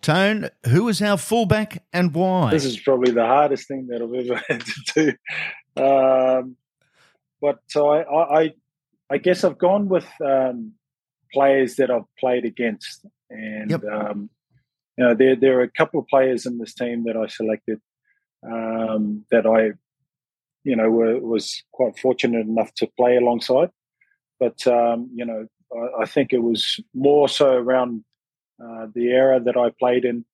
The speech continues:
Speaker 2: and, um, you know, just, uh, just seeing these guys play was just, uh, was unbelievable. But,
Speaker 1: Uh,
Speaker 2: um,
Speaker 1: let's start with the fullback, mate. Who is wearing number one and
Speaker 2: <laughs>
Speaker 1: why?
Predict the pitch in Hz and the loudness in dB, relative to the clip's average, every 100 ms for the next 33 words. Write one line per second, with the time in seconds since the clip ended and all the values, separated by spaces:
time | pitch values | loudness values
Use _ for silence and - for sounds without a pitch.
0 | _ 110 113 113 107 110 110 110 110 107 | _ -14 -10 -8 -4 -2 -2 -2 -2 -4
1 | 104 - _ _ - - _ _ _ - | -6 -10 _ _ -20 -20 _ _ _ -10
2 | 104 101 131 - - 113 110 110 110 104 | -8 -2 0 0 0 2 4 4 2 0
3 | - _ _ _ _ _ _ - 127 - | -6 _ _ _ _ _ _ -2 -2 -2
4 | - _ _ _ - - 127 123 117 117 | -8 _ _ _ -10 0 2 2 2 2
5 | 107 120 117 110 104 - _ _ - - | 2 2 2 0 -4 -12 _ _ -14 -2
6 | 120 120 117 110 - 107 - - 110 107 | 0 2 0 -2 -4 -8 -8 -6 -4 -2
7 | 107 120 117 110 117 113 107 107 104 104 | -2 -2 -2 -2 0 2 2 2 0 -4
8 | 104 - _ - 110 87 - 110 107 104 | -8 -10 _ -2 0 0 2 2 2 -2
9 | - _ _ - _ _ _ _ _ _ | -6 _ _ -20 _ _ _ _ _ _
10 | _ _ _ _ _ 185 175 - 175 175 | _ _ _ _ _ -2 -2 -2 0 0
11 | 175 156 - 196 190 170 135 139 175 214 | 0 -2 2 0 2 2 2 0 0 -2
12 | - 143 202 220 202 185 151 143 170 170 | -2 2 2 2 0 -2 -2 0 2 2
13 | 170 170 - 147 143 165 160 160 151 170 | 2 0 -2 0 0 0 0 0 2 2
14 | 170 165 156 143 170 185 170 90 | 2 2 2 2 2 2 0 -2